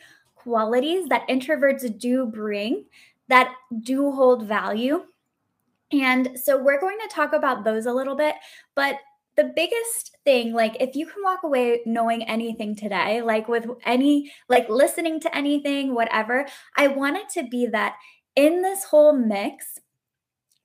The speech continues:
social media and the online landscape and everything that technology has done for us it is actually a huge blessing for introverts, okay?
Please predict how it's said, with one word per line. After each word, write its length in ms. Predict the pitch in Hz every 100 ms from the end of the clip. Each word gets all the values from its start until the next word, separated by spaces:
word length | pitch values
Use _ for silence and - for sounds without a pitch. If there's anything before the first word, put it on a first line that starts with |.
| _
social 480 | - 269 285 285 339
media 540 | 285 254 247 233 226 -
and 160 | 233
the 140 | 226 -
online 540 | 233 277 330 330 330
landscape 540 | 254 214 214 - 214 214
and 140 | 233 226
everything 520 | 247 262 359 359 320
that 140 | 302
technology 600 | 302 262 247 226 233 233
has 280 | 240 240 208
done 240 | 190 202 208
for 220 | 254 262
us 200 | 294 302 - - - - _ -
it 120 | 311
is 180 | 320 285 -
actually 720 | 233 - - 330 339 359 -
a 80 | 254
huge 640 | 254 - 240 247 233 - _
blessing 760 | 190 220 220 220 226 233 214 208
for 200 | 214 -
introverts, 640 | 202 208 208 196 - - -
okay? 460 | 226 220 214 240